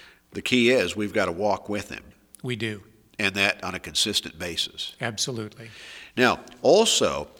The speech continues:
Speaker 1: we need to recognize where we are in life.
Speaker 2: Mm-hmm.
Speaker 1: And that is, we're human beings.
Speaker 2: Yes.
Speaker 1: In fleshly bodies,
Speaker 2: Mm-hmm.
Speaker 1: subject to all kinds of temptation thrown at us
Speaker 2: Mm-hmm.
Speaker 1: by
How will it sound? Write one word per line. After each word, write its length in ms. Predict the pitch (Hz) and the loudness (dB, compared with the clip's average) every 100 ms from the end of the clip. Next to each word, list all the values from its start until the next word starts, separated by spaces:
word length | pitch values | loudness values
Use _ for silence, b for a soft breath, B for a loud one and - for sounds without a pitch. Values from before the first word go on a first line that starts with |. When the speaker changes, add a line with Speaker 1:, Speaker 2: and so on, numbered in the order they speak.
| - | -8
Speaker 1:
we 180 | 110 151 | 0 0
need 280 | 156 156 143 | 4 2 2
to 120 | 117 | 0
recognize 1000 | 110 131 143 107 95 85 80 87 90 - - _ _ _ - | 4 4 2 -2 -2 -4 -4 -2 -4 -4 -8 _ _ _ 0
where 220 | 127 131 | 4 6
we 180 | 120 104 | 4 4
are 460 | 101 92 55 - - - - | 6 4 2 -8 -16 -20 -10
in 120 | 101 | -8
life. 600 | 90 101 78 - - - _ | 0 0 0 -4 -14 -20 _
Speaker 2:
Mm-hmm. 240 | 110 113 98 | -10 -6 -6
Speaker 1:
And 120 | 92 | -2
that 200 | 123 139 | 2 2
is, 320 | 104 98 - - - | 2 0 -4 -8 -8
we're 200 | 110 120 | -4 -4
human 320 | 110 110 80 | -4 -6 -6
beings. 580 | 90 92 67 - - - - | -8 -8 -10 -14 -12 -10 -6
Speaker 2:
Yes. 400 | 117 113 - - b b b - | -2 -2 -2 -4 b b b 0
Speaker 1:
In 180 | 117 101 | 0 0
fleshly 520 | 110 131 147 - 160 | 4 6 6 2 2
bodies, 640 | 113 69 - - - - | 2 2 -2 -8 -8 -6
Speaker 2:
Mm-hmm. 220 | 107 104 151 - B B B - | -6 -8 -10 -14 B B B -2
Speaker 1:
subject 520 | - 131 131 131 - | 6 6 6 0 0
to 60 | - | 4
all 220 | 113 139 | 6 6
kinds 320 | 135 131 131 | 4 2 0
of 80 | 123 | 4
temptation 680 | - - - 117 104 - 107 | 4 4 0 0 2 -2 -6
thrown 360 | - 113 120 131 | -4 0 2 2
at 180 | 90 82 | 0 -2
us 320 | 110 - - | -4 -4 -4
Speaker 2:
Mm-hmm. 140 | 120 | -4
Speaker 1:
by 380 | 110 113 107 107 | 4 6 6 2